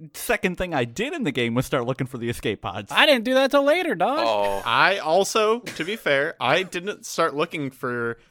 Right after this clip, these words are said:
Speaker 4: the actual, 'cause I found two of them,
Speaker 1: Mm-hmm.
Speaker 4: but I didn't actually, like,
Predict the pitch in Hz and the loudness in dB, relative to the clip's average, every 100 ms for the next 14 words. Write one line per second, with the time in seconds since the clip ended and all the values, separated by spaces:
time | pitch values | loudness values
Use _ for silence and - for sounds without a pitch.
0 | _ 127 143 139 143 - - 147 143 - | _ -10 -2 0 0 -4 -4 0 0 0
1 | 156 208 208 - 254 123 117 110 113 127 | 2 2 0 -4 -2 -2 -2 -2 -4 -10
2 | - 135 123 139 139 - 139 131 165 180 | -8 -6 0 2 2 0 0 0 -2 -4
3 | - 131 160 - 160 147 131 123 | -4 2 2 2 -2 0 0 -2